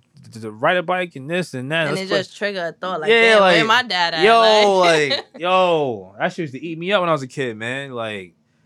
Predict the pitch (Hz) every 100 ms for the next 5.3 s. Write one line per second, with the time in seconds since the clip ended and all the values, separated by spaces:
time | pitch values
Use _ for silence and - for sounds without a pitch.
0 | _ 107 139 143 - 147 139 113 113 127
1 | 135 - 127 117 101 101 95 98 95 87
2 | 90 _ _ _ _ _ _ _ _ _
3 | _ _ _ - 120 120 123 107 95 95
4 | 82 87 82 85 85 104 113 110 104 98
5 | 92 90 90